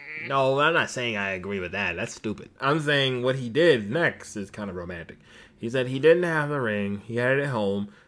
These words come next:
but he had woven a ring out of grass while we were talking. We are both very fidgety. So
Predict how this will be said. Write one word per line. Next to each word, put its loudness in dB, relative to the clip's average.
but 0
he -2
had -2
woven 0
a 0
ring -4
out -4
of 0
grass 0
while -2
we 0
were -6
talking. -10
We -2
are 2
both 2
very -2
fidgety. -12
So 2